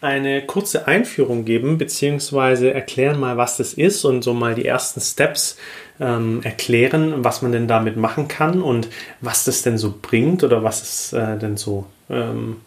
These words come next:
in welche Richtung man damit arbeiten auch kann, ähm, weil mich selber inspiriert dieses Thema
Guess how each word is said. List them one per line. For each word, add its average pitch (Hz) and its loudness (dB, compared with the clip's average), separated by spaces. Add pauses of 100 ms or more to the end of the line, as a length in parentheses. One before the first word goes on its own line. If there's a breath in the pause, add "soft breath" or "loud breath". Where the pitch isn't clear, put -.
(440 loud breath)
in 131 -2
welche 113 4
Richtung 123 2
man 113 2
damit 107 0
arbeiten 147 2
auch 147 -6
kann, 151 0 (380 loud breath)
ähm, 120 2
weil 120 4 (320)
mich - 0
selber 156 4 (540)
inspiriert 170 2
dieses 110 -4
Thema 110 0